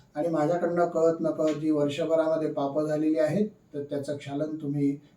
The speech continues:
करावं. अ, अशा पद्धतीचं त्यांचा, त्यांना नमस्कार करून विनंती त्यांना करावी आणि मग पुन्हा आपल्याकडनं कळत नकळत सुद्धा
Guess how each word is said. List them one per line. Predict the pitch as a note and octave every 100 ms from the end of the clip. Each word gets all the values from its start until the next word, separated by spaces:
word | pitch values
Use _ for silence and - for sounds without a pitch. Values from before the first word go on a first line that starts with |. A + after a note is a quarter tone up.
| _
करावं. | D#3 F#3+ A#3+ F3+ D#3 - - _ _
अ, | D#3+ D#3 D3 C#3+ C#3+ D3 D#3 -
अशा | D#3 F#3
पद्धतीचं | E3 D3+ C#3 F3+ F3+ F3 F3 D#3+ E3 D#3+ D#3 C#3+
त्यांचा, | D3+ D3+ D3 D3+ D3 C#3+ C#3
त्यांना | D3 D3+
नमस्कार | C#3+ C3+ C3+ - D#3+
करून | C#3+ E3+ D3 C#3+
विनंती | C#3 D3 D3+ D3
त्यांना | C#3+ C#3
करावी | C3 B2 D3+ A#3 G3+ - - _ _ _
आणि | C#3 D#3
मग | D#3+ D#3
पुन्हा | D3 F#3 G3 D#3+ - -
आपल्याकडनं | B2+ D#3 E3+ E3+ E3 F3 A3
कळत | B3+ - E3 F3+
नकळत | D#3 D3 E3+ F#3 G#3+ B3
सुद्धा | A#3+ F#3+ B3 A#3+